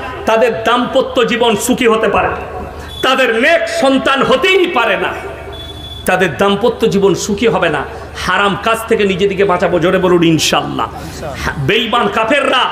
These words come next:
Speaker 1: কিভাবে প্রমোট হবে শুনেলেন। আজকে যে আমি জলসা করতে এসেছি, আমাকে যদি জিজ্ঞেস করেন, "আপনার পরিচয় কি?" বর্তমান জেলায় বাড়ি,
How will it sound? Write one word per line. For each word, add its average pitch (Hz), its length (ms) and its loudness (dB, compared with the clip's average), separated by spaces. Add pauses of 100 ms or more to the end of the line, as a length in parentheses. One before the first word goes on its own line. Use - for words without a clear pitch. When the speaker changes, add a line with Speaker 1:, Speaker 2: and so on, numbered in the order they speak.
(400)
Speaker 1:
কিভাবে 247 440 2
প্রমোট 330 480 2
হবে 285 220 2 (140)
শুনেলেন। 226 380 0 (580)
আজকে 185 360 0
যে 208 80 2
আমি 202 200 2
জলসা 196 360 2
করতে 202 300 -2
এসেছি, 196 260 -2
আমাকে 196 280 2
যদি 190 220 0
জিজ্ঞেস 190 420 -2
করেন, 202 260 0
"আপনার 190 420 0
পরিচয় 196 460 2
কি?" 190 340 -2
বর্তমান 196 460 2
জেলায় 196 280 2
বাড়ি, 165 280 0